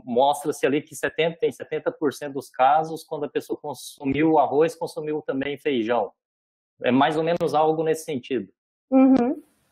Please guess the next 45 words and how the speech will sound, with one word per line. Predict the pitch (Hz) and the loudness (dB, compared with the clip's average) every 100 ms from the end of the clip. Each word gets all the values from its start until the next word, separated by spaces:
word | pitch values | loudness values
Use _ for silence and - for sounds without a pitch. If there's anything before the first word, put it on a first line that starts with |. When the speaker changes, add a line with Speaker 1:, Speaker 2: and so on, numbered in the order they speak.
| _ _ | _ _
Speaker 1:
Então, | 127 - 131 | -10 0 0
se | - 131 | 0 0
Speaker 2:
Ela | 120 | 4
Speaker 1:
pega | 123 151 151 | 4 4 0
pra | 147 | 0
Speaker 2:
identificou | - - - - | 0 2 2 0
Speaker 1:
co-, | |
corrige-se | 127 123 143 151 151 160 | -4 -4 -2 -4 -4 -8
com | - 156 | -6 0
base | 139 143 151 | 4 4 2
no | 160 143 - | -2 -4 -4
grupo | 127 - _ - | -4 -4 _ -10
também. | 113 101 - | -6 -6 -4
Speaker 2:
Isso, | - 233 214 - 202 - - | 0 0 0 -6 -12 -12 -6
isso. | 208 208 - 240 _ _ _ _ | -6 -6 -12 -20 _ _ _ _
Speaker 1:
Ah, | 110 107 | -4 -2
tá. | - 107 87 - _ _ - | 2 2 0 -6 _ _ -2
Então, | 127 120 135 | 0 2 2
isso | 135 135 139 - | 2 -2 -4 2
que | |
eu | 151 | 2
acho | 147 - | 2 0
que, | 165 160 160 160 - | 0 2 0 -6 -2
pra | 151 | 2
mim, | 143 156 | 2 0
não | 170 | -2
ficou | 165 - 165 | -4 -6 -6
muito | 165 165 | -6 -10
claro | - 156 156 170 | 0 2 2 0
no | 180 | -6
texto, | 180 151 139 - - | -2 2 2 -2 -16
sabe? | - 127 123 104 _ 127 | -2 0 0 -4 _ -16
No | 120 | -6
texto | - 143 | 0 0
ficou, | - 165 165 160 - _ _ _ | 0 0 0 -2 -18 _ _ _
você | 127 120 143 | -4 -2 0
falou | - 135 127 151 | 2 0 2 -2
a | |
parte | 147 143 143 - | 2 0 0 -4
estatística, | 123 143 123 - 170 170 151 | -4 -2 0 2 2 2 -6
então, | - 135 | -2 -2
se | 123 139 | 0 0
é | |
zero, | 113 110 151 165 160 143 123 127 | 0 2 4 4 2 0 -4 _
né, | 120 | -12